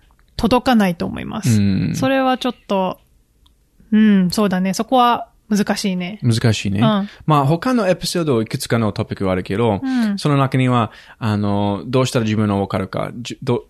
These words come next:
Speaker 2: どうしたら自分の傷を分かるか。
Speaker 1: うんうんうん。
Speaker 2: それをなんかぜひ聞いてみてくださいね。
Speaker 1: あ、そうですね。
Speaker 2: あ、なんか自分の元、元々の傷、
Speaker 1: うん。
Speaker 2: あの、子供からのずっと、あの、持ってきた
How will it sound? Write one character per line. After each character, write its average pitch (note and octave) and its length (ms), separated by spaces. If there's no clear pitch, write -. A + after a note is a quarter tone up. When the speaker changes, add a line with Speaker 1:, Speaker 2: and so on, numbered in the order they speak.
Speaker 2:
ど B2 160
う A2 60
し - 60
た A2+ 120
ら G#2+ 460
自 A2 160
分 A2 160
の G2 220
傷 G#2 380
を F#2 300
分 G#2+ 100
か G2 120
る F#2+ 120
か。 - 260
Speaker 1:
う C4 60
ん C4 40
う A#3 420
ん A#3+ 80
う A3 180
ん。 - 20
Speaker 2:
そ G#3 140
れ B3 100
を G#3+ 180
な A#2+ 120
ん - 20
か G#2+ 140
ぜ A#2+ 240
ひ A#2+ 240
聞 B2 160
い A2+ 40
て A2+ 120
み G2 120
て - 120
く - 80
だ - 60
さ - 100
い - 40
ね。 A#3 80
Speaker 1:
あ、 G#3 180
そ A3+ 160
う G#3 60
で G3+ 120
す - 0
ね。 G#3+ 80
Speaker 2:
あ、 G3+ 60
な G3 40
ん - 40
か - 60
自 D#3 140
分 A3+ 140
の G#3 100
元、 A3 540
元 E3+ 200
々 F3+ 200
の B2+ 340
傷、 G#2+ 540
Speaker 1:
う B3+ 40
ん。 B3+ 40
Speaker 2:
あ A#3+ 80
の、 A2 360
子 B2+ 100
供 B2+ 180
か A#2+ 80
ら A#2+ 100
の A#2 300
ず B2 140
っ - 20
と、 A2+ 400
あ A2 120
の、 G#2 100
持 G#2+ 100
っ - 20
て - 100
き - 80
た G#2 260